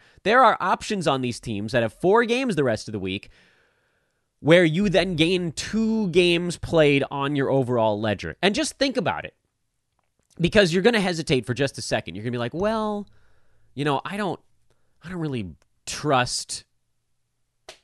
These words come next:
whatever player on this team. I don't really trust Jalen Williams to get consistent playing time with the Thunder." And you'd be right to not trust him getting consistent playing time on the Thunder because he hasn't gotten consistent playing time on the Thunder.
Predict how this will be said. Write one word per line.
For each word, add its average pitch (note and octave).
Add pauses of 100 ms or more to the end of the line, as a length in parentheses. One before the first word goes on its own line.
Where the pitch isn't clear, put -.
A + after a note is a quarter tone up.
whatever F#2+
player D#2
on D2
this D2+
team. A2+
I E3
don't D3+
really A#2
trust G2
Jalen G2
Williams E2+
to A2
get F2
consistent F#2+
playing E2+
time D#2
with D2+
the F2+
Thunder." G2+ (300)
And F#3
you'd G3
be B3
right C#4 (280)
to F#3+
not D#3
trust -
him E2+ (300)
getting D3
consistent C3+
playing C3
time A2
on G#2+
the A#2
Thunder A#3 (240)
because A#3+ (340)
he D4
hasn't D#4
gotten B3 (240)
consistent F3
playing C#3+
time A2
on G#2
the G#2+
Thunder. A2+